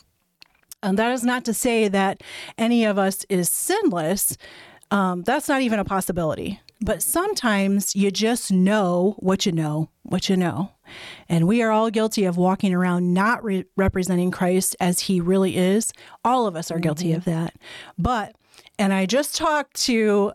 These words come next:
Speaker 1: um, the Sunday school, the young Sunday school classes, uh, about this. "To whom much is given,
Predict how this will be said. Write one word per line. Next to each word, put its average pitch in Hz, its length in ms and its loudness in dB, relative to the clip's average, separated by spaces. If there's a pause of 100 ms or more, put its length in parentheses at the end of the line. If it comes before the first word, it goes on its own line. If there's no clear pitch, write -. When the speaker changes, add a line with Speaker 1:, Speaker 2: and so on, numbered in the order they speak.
Speaker 1:
um, 190 240 2
the 190 80 2
Sunday 294 280 2
school, 196 420 2
the 180 160 0
young 247 300 2
Sunday 196 260 -2
school 185 200 -2
classes, 180 540 -2 (400)
uh, 185 220 0
about 185 300 0
this. 190 420 0
"To 202 240 0
whom 277 320 2
much 320 180 0
is 339 160 -2
given, 180 480 0